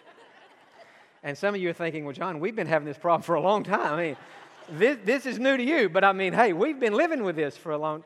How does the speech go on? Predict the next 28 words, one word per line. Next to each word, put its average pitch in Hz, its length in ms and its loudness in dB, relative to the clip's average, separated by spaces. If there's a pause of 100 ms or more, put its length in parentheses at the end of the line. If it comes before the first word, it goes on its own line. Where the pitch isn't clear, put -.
(300)
I 175 140 6
have 165 180 -4
finally 269 420 2
gotten 214 320 2
to 190 120 -10
the 160 100 -8
point 151 420 -8 (380)
where 175 220 0
I 180 160 6
can 156 320 -6
watch 220 680 0
a 165 100 -4
video 147 800 -2
of 143 160 -6
myself 226 500 2
preaching 262 460 -8 (960)
as 147 120 -8
long 175 240 0
as 160 80 -8
I 170 120 -2
turn 170 240 -6
the 160 80 -8
audio 156 320 -4
down. 123 300 -10 (1400)
I'm 175 140 0
tell-, 262 300 0
I'm 175 320 2
that, 175 320 4